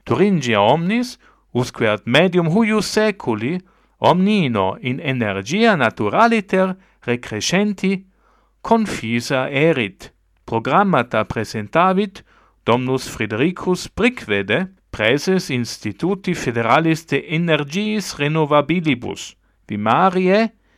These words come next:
in die duo de trigesimo mensis octobris convenerunt scienti tricenti quinquaginta ut scopus methodique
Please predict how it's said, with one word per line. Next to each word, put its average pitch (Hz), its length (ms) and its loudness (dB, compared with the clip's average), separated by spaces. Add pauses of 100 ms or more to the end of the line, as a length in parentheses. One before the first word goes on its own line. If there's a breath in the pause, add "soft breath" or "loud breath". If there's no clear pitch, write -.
(600)
in 131 240 -4
die 170 400 2 (180)
duo 160 460 2
de 131 160 -4
trigesimo 147 1120 0 (500)
mensis 117 440 -2
octobris 214 880 0
convenerunt 190 960 2 (360)
scienti 175 800 -2 (140)
tricenti 165 1080 0
quinquaginta 165 1160 0 (360)
ut 110 140 -6
scopus 185 800 2 (160)
methodique 131 960 -2